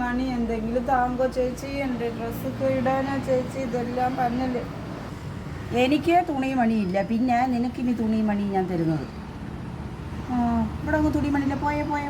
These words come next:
പോയേ, ഇവിടെ അങ്ങ് ഒരു കാര്യമില്ല. നീ നിങ്ങളുടെ കാര്യം നോക്കിപ്പോ, ഇവിടെ ഒരു കാര്യമില്ല. പിന്നെ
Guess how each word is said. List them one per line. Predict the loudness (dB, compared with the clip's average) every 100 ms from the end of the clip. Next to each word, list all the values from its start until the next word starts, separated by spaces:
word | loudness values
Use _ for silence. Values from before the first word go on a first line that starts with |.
| -4
പോയേ, | -4
ഇവിടെ | -4 -2
അങ്ങ് | -2 -2
ഒരു | 2
കാര്യമില്ല. | 2 2 0 -2 -2
നീ | -2 -2
നിങ്ങളുടെ | -2 -2 -2
കാര്യം | -2 -2
നോക്കിപ്പോ, | -2 -2 -2 -4 -6 -10 -12 -10 -10 -10 -10 -8 -6
ഇവിടെ | -2 0 2
ഒരു | 2 4
കാര്യമില്ല. | 4 4 2 0 -2 -4 -10 -10 -10 -10 -10 -10 -10 -8 -8 -8 -8 -8 -8 -8 -8 -8 -10 -10 -10 -10 -4
പിന്നെ | 0 2